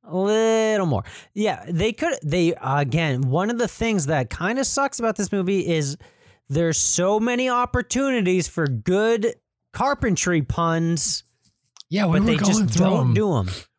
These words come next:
Speaker 2: We were talking about 'em during the movie.
Speaker 1: Yeah, we went through all of 'em, and
Speaker 2: Yeah.
Speaker 1: none of them are in the movie.
Speaker 2: Or I'm like, "Oh, somebody's gotta nail this guy." And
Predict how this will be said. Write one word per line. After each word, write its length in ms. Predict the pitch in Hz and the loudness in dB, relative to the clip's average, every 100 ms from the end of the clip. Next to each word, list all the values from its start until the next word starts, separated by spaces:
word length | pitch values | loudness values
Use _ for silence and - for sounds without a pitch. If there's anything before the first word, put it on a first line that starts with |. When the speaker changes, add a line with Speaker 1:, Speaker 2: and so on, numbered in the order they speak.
| - | -2
Speaker 2:
We 60 | 151 | 0
were 120 | 170 | 2
talking 360 | 175 190 196 | 0 -2 -2
about 240 | 113 104 107 | -2 -2 0
'em 80 | 113 | 0
during 260 | 123 120 | 0 2
the 80 | 113 | 2
movie. 240 | 123 160 | 2 4
Speaker 1:
Yeah, 220 | - 127 107 | 4 2 0
we 460 | 120 120 127 180 | 0 -2 0 2
went 220 | 190 208 | 2 0
through 260 | - 226 208 | -2 0 2
all 260 | 262 269 180 | 2 2 2
of 120 | 120 | 0
'em, 200 | 107 117 | 0 0
and 100 | 135 | 0
Speaker 2:
Yeah. 120 | 170 | 2
Speaker 1:
none 180 | 220 233 | 0 0
of 100 | 214 | -2
them 160 | 226 | 0
are 160 | 226 226 | 0 0
in 80 | 220 | 0
the 80 | 226 | 0
movie. 460 | 240 247 147 95 - | 0 0 0 -4 -4
Speaker 2:
Or 100 | 117 | -4
I'm 180 | 117 117 | 0 0
like, 240 | 110 104 | 0 0
"Oh, 280 | 120 104 85 - _ _ | 0 0 -2 -6 _ _
somebody's 400 | - - 101 98 | -6 -2 2 0
gotta 220 | 104 98 92 | 0 0 0
nail 260 | 104 110 | 0 0
this 220 | 98 85 | 0 -2
guy." 580 | - 107 87 78 73 - _ _ _ _ _ - | -2 -2 -2 -4 -4 -8 _ _ _ _ _ -4
And 320 | 95 92 | 0 0